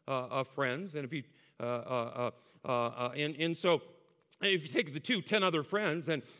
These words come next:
uh, uh, taught by the same pastor, they, they were a part of the same congregation, uh, but where,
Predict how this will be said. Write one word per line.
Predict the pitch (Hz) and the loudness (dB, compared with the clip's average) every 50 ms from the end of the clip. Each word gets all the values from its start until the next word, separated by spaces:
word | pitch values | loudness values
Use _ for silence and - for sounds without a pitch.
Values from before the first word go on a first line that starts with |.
| - - - | -8 -2 2
uh, | |
uh, | 156 151 139 135 170 165 | 4 4 4 4 2 2
taught | 143 - 220 240 269 - | 4 4 4 4 6 6
by | 233 208 | 4 4
the | 185 190 | 4 4
same | - 220 214 247 233 | 2 2 0 0 2
pastor, | - 190 165 151 156 - 220 185 | 2 2 2 2 2 2 2 4
they, | 180 190 180 135 - - - - | 6 6 6 4 2 -2 2 6
they | 214 208 | 6 8
were | 208 214 196 | 8 8 6
a | |
part | - - 226 254 254 | 6 6 6 6 6
of | 240 | 4
the | 180 | 2
same | - 226 220 233 220 | 2 2 2 2 2
congregation, | 190 214 202 175 170 165 151 165 208 277 277 - 247 180 135 - - - 196 | 2 2 2 4 4 4 4 6 4 4 4 2 0 0 0 -2 -8 -2 2
uh, | 208 202 - | 4 4 6
but | 180 233 202 | 4 4 6
where, | 196 240 233 185 | 8 8 8 8